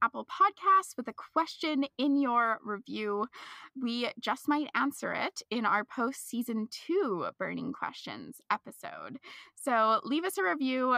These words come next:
rate us, and we just might answer your question.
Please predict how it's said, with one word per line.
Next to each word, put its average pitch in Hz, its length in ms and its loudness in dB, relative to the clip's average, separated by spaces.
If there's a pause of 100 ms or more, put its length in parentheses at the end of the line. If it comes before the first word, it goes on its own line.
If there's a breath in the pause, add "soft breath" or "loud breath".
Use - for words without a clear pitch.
(120)
rate 226 260 -2
us, 226 360 0 (100)
and 196 520 -2 (720)
we 226 360 -2
just - 240 -6
might 294 160 0
answer 302 260 -4
your 330 120 -8
question. - 520 -4